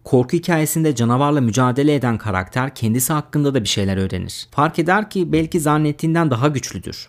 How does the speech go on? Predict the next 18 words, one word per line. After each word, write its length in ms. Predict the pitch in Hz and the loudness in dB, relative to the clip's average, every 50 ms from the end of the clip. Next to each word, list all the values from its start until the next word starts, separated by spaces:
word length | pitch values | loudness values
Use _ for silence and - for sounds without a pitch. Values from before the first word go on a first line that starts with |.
| - | -2
Bu 80 | 123 120 | -2 0
canavarla 520 | - 123 120 120 117 123 127 123 131 127 | 2 4 4 4 4 2 2 2 0 0
öyle 200 | 110 110 117 135 | 2 2 2 2
sağlam 440 | 139 - - 117 110 110 120 127 127 | 0 -2 -2 -2 -2 0 0 0 0
mücadele 480 | 120 107 104 120 117 117 110 120 123 123 | 0 0 2 2 0 2 0 0 0 0
etmiştir 500 | 117 - - 127 127 - - - 170 160 | -2 -2 -4 -4 -4 -4 -2 -2 -4 -4
ki 240 | - - 131 - - | -2 -8 -8 -8 -6
kendinden 520 | - - 120 120 135 147 139 151 156 156 143 | -2 0 2 2 2 2 2 2 0 2 0
beklemediği 540 | 143 147 - 185 175 160 143 120 123 123 139 | -2 -2 -2 -2 0 0 0 0 0 0 0
bir 80 | 165 | -2
performans 560 | 165 151 143 143 - - 147 143 139 143 143 | 0 0 -2 -2 0 -2 -2 0 0 -2 -2
sergilemiştir. 880 | - 135 110 98 95 92 90 90 90 85 - - - - - - - - - | -2 -2 -2 -2 -2 -2 -4 -4 -4 -4 -6 -8 -10 -12 -14 -14 -14 -6 -2
Veya 220 | 113 131 135 131 | 0 0 0 0
tam 220 | - 107 131 139 147 | -2 -4 -4 -4 -2
tersi 420 | - 127 110 104 101 - 135 127 | -2 -2 -2 -2 -2 -2 -2 -2
bu 80 | 123 98 | -2 0
canavarla 500 | 107 104 98 101 107 127 139 139 131 - | 0 0 0 0 0 0 0 0 -2 -2
karşılaşınca 840 | - 117 104 98 - - 98 95 - - 101 95 - 135 156 175 | -2 -4 -4 -4 -4 -4 -4 -4 -4 -4 -4 -2 -2 -2 -4 -4